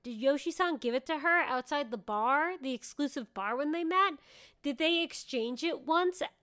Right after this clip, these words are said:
at the coffee shop? It's a very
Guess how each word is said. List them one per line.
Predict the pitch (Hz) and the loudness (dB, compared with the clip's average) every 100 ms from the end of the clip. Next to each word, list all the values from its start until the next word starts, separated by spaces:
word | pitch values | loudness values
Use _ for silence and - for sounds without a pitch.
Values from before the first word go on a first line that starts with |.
| - | 0
at | 269 262 262 - | 4 6 4 -2
the | 247 | -6
coffee | - 220 - 302 | 0 0 0 0
shop? | 381 370 403 - - - | 6 6 6 -2 -20 -10
It's | - - | -6 -2
a | 339 | 0
very | 226 320 | 4 4